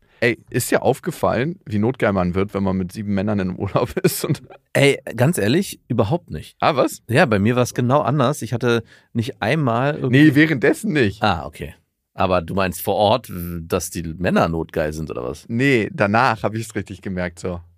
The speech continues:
Speaker 2: Ja, danach ja. Aber
Speaker 1: Hast du deine
Speaker 2: währenddessen
Speaker 1: Frau schon verräumt seitdem?
Speaker 2: Ja, natürlich.
Speaker 1: Wirklich? Gleich so, als du wiederkamst?
Speaker 2: Nee, nee, nee.
Speaker 1: Gab's ein Vorspiel?
Speaker 2: Ja, es gab ein Vorspiel.
Speaker 1: Wie lange ging das?
Speaker 2: Nur lang. Ging schon lang.
Speaker 1: Was ist für dich lang?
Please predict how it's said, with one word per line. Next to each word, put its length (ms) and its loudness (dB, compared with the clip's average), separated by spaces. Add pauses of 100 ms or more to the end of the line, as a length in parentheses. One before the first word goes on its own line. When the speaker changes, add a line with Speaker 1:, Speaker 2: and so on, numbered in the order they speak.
(1000)
Speaker 2:
Ja, 120 2
danach 360 2
ja. 200 -4 (800)
Aber 160 0
Speaker 1:
Hast 140 2
du 20 2
deine 80 2
Speaker 2:
währenddessen 280 2
Speaker 1:
Frau 180 4
schon 160 -8
verräumt 400 -2
seitdem? 280 -4
Speaker 2:
Ja, 120 2
natürlich. 480 -4 (240)
Speaker 1:
Wirklich? 320 -4
Gleich 180 -2
so, 100 -4
als 140 -2
du 120 -12
wiederkamst? 540 -4
Speaker 2:
Nee, 280 2
nee, 100 -4
nee. 60 -8
Speaker 1:
Gab's 240 0
ein 80 -6
Vorspiel? 560 -2 (340)
Speaker 2:
Ja, 320 0
es 100 -8
gab 120 -6
ein 80 -10
Vorspiel. 380 -14 (260)
Speaker 1:
Wie 80 -6
lange 280 -2
ging 200 -6
das? 300 -8
Speaker 2:
Nur 140 2
lang. 300 0 (200)
Ging 100 -10
schon 200 -12
lang. 180 -12 (200)
Speaker 1:
Was 180 -8
ist 140 -12
für 140 -2
dich 120 -4
lang? 340 0